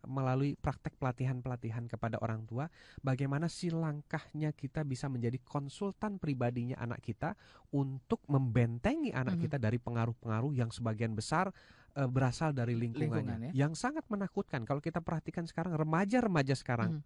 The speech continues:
Speaker 1: silakan Anda survei sendiri di sekolah-sekolah. Merokok itu dengan bangganya
Speaker 2: Iya.
Speaker 1: anak-anak S M P dan sebagainya. Apakah anak kita nanti kelak akan seperti itu?
Speaker 2: Mhm.
Speaker 1: Nah, kitalah yang menjawabnya.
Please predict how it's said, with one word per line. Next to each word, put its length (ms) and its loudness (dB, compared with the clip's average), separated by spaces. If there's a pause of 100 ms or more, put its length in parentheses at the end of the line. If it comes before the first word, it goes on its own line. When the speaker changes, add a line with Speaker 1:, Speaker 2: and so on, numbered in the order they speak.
(100)
Speaker 1:
silakan 520 0
Anda 200 -2
survei 360 -2
sendiri 380 -2
di 100 -4
sekolah-sekolah. 640 -4 (640)
Merokok 560 0
itu 240 -2
dengan 320 0
bangganya 560 0
Speaker 2:
Iya. 240 -4
Speaker 1:
anak-anak 140 -4
S 120 -8
M 140 -4
P 160 -6
dan 160 -2
sebagainya. 720 -4
Apakah 400 -6
anak 160 -2
kita 240 -2
nanti 240 -2
kelak 240 -4
akan 80 -6
seperti 420 -8
itu? 300 -2
Speaker 2:
Mhm. 80 0 (240)
Speaker 1:
Nah, 160 -4
kitalah 480 -6
yang 240 -4
menjawabnya. 800 -4